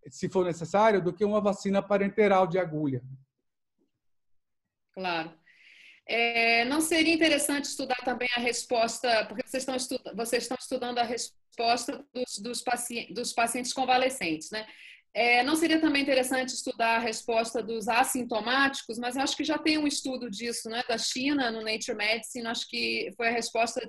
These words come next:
Speaker 2: T de assintomáticos.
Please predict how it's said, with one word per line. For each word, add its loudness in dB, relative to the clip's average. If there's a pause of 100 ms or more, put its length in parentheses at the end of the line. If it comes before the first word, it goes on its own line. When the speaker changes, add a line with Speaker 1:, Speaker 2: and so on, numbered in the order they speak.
(120)
Speaker 2:
T 4 (280)
de -2
assintomáticos. 0